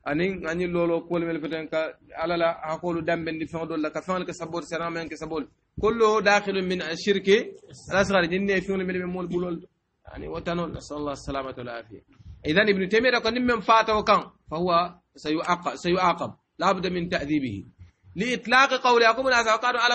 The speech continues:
عز وجل إن الله لا يغفر أن يشرك به. أطلق الشرك،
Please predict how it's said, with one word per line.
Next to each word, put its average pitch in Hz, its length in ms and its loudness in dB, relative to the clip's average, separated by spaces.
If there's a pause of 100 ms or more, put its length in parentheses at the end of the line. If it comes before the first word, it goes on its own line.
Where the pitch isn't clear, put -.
عز 220 280 -2
وجل 226 300 0
إن 226 300 -2
الله 214 300 6
لا 208 260 6
يغفر 185 280 -2
أن 180 80 -2
يشرك 165 440 -2
به. 113 160 -10 (240)
أطلق 214 340 2
الشرك، 151 400 -2